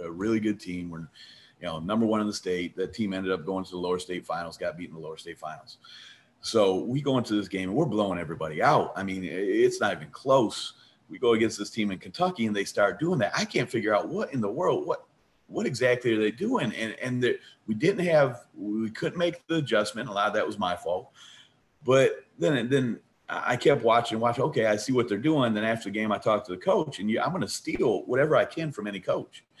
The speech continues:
And he said, "Oh, well, this is what we do." You know, they make that, that, especially a longer pass, that guy goes and chases, and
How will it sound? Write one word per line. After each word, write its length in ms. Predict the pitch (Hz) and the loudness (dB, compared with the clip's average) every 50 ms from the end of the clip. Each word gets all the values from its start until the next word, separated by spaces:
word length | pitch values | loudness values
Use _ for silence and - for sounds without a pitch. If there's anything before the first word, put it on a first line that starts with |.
| - - - - - - - - | -20 -20 -20 -20 -20 -16 -8 -2
And 100 | 107 120 | 0 0
he 60 | 131 | 0
said, 180 | 127 - 127 117 | 2 2 2 4
"Oh, 100 | 110 107 | 4 4
well, 200 | 107 110 107 107 | 4 4 4 4
this 160 | 101 107 104 | 2 0 -2
is 80 | - 101 | 0 0
what 140 | 104 92 80 | 0 0 0
we 80 | 87 | -2
do." 240 | 80 82 76 71 - - | -6 -8 -12 -12 -12 -12
You 100 | 85 101 | -10 -6
know, 140 | 101 101 98 | -4 -4 -4
they 160 | 90 110 117 | -2 0 0
make 240 | 117 113 113 110 - | 2 2 2 0 0
that, 320 | - 107 101 98 90 - - | 0 0 2 0 -2 -2 -4
that, 280 | 95 92 87 76 - - _ _ _ - | -4 -4 -4 -4 -6 -10 _ _ _ -20
especially 480 | - - - - 117 123 123 - 98 98 | -18 -10 -2 2 2 2 2 2 0 0
a 80 | 90 | 0
longer 400 | 85 82 92 101 107 104 101 92 92 | 0 0 2 2 2 2 0 -4 -6
pass, 340 | - 104 101 95 92 92 - | -4 -2 0 0 0 -2 -4
that 160 | 98 104 - | -8 -6 -4
guy 140 | 110 104 101 | -4 -4 -4
goes 240 | 98 107 107 104 - | -2 -2 -2 -4 -4
and 100 | 87 80 | -10 -12
chases, 560 | - - 107 107 104 - - 107 104 104 - | -6 -4 -2 -2 -2 -4 -4 -4 -4 -6 -8
and 140 | 90 82 | -12 -16